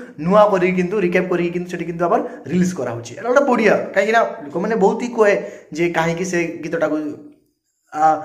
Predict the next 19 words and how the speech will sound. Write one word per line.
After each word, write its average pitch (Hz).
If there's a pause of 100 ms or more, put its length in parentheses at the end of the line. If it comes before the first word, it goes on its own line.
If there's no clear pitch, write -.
(240)
ପୁଣି 175
ତାକୁ 151
ଛିଡ଼ା 160
ହଉଛି, 151
ବହୁତ 143
ହି 151
ଖରାପ 143 (160)
ଲାଗୁଛି, 131 (360)
କାହିଁ 165
ଅରିଜିନାଲ, 151
କାହିଁ 147
ଏଟା। 131 (180)
ଲୋକମାନେ 233
ଅନେକ 226
କମ୍ପାରିଜନ୍ 165
କରେ, 156
ଯେବେ 160
ରିଲିଜ୍ 160
ହେଇଥିଲା 151